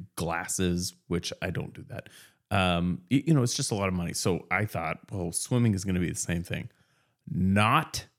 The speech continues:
so. I don't know why this is the case.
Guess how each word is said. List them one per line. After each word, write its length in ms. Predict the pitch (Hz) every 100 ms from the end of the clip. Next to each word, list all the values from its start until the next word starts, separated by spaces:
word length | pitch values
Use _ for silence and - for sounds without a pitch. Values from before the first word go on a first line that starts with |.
| _
so. 800 | - - - 117 101 87 78 - _ -
I 180 | 101 170
don't 240 | 247 -
know 180 | 160 147 147
why 580 | 110 139 95 92 107 120
this 280 | 117 - 113
is 140 | 113
the 100 | 107
case. 500 | - 90 85 -